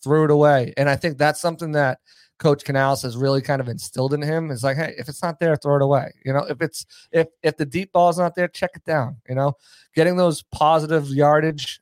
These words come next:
and putting us in a better situation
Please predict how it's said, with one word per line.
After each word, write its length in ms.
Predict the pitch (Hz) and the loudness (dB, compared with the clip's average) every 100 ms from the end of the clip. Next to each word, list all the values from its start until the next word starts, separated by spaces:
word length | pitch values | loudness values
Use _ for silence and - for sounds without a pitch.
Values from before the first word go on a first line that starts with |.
| - | -8
and 180 | 135 | -8
putting 300 | - 147 147 | -4 -4 0
us 160 | 147 135 | -2 -2
in 100 | 151 | -2
a 80 | 135 135 _ _ _ _ | -4 -6 _ _ _ _
better 220 | 147 151 | 2 2
situation 800 | 147 156 - 135 139 143 165 165 | 0 -4 -4 -2 0 -2 -4 -6